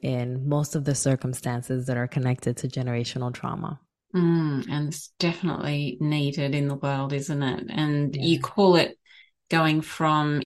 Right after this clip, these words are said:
Speaker 2: intergenerational trauma to intergenerational abundance, which is such
Speaker 1: Mm-hmm.
Speaker 2: a beautiful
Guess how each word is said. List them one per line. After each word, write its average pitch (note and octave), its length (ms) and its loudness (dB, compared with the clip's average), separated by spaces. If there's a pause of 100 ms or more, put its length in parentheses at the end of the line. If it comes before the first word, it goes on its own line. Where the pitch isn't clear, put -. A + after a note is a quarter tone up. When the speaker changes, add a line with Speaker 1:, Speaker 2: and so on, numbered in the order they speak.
Speaker 2:
intergenerational D#3 920 4
trauma D3 400 0
to - 160 -6
intergenerational C#3 1300 0
abundance, - 680 -2
which - 240 -4
is C#3+ 200 0
such D3 260 -2
Speaker 1:
Mm-hmm. E3+ 80 0
Speaker 2:
a - 40 -8
beautiful C#3+ 680 -2